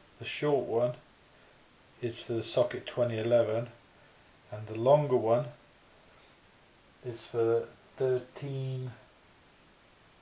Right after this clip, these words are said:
sixty-six and A M D sockets and eleven fifty-fives. So this one is the one I need now. With this one,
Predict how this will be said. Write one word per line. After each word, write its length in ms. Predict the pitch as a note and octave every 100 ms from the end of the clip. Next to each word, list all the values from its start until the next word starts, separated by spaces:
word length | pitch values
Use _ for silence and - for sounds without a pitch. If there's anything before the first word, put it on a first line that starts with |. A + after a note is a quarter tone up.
| _ _ _ - - -
sixty-six 1120 | C3 - - A#2 - C#3+ A#2 - - - - - - - - - - - - - _ _ - - - - - - - - - _ A#2+
and 460 | A2+ A2+ A2+ A2+ - - - A#2+
A 340 | A#2+ A#2 A#2
M 180 | A2+ A2+
D 180 | A2+ A2
sockets 840 | - - - - B2+ A#2+ - - -
and 240 | G#2+ A2 A2
eleven 560 | G#2+ A2+ A#2 A2+ A2+ A2+ - -
fifty-fives. 1000 | - A#2+ - A#2 - A#2 A2+ G2+ F#2 - -
So 260 | - G#2+ G2+ - - - - - -
this 260 | C#3 C#3 -
one 160 | A#2 A2+
is 140 | G#2
the 80 | A2+
one 180 | A#2 A2+
I 100 | A2
need 300 | A2+ G#2 A#2
now. 220 | A2+ G#2+
With 160 | A2+
this 160 | C#3 C#3 -
one, 280 | A#2 C3